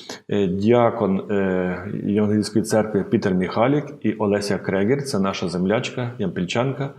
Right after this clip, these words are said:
от, які, е, розпочали цю справу. Надалі підключилася майже вся громада міста. Е, е, були дуже багато спонсорських внесків. Зараз я вам, е, розкажу. Значить, е, е,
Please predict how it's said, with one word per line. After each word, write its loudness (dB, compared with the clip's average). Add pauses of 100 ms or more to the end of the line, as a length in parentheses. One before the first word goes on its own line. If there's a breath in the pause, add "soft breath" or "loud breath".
(520 loud breath)
от, 2
які, 2
е, 4
розпочали 0
цю -4
справу. -4 (340 loud breath)
Надалі 4
підключилася 0
майже 2
вся 0
громада 2
міста. 0 (140)
Е, 2 (380 loud breath)
е, 4
були 6
дуже 2
багато 0
спонсорських -2
внесків. 0
Зараз 0
я 2
вам, 0
е, 0 (140)
розкажу. -2 (380 loud breath)
Значить, 0
е, 2
е, 2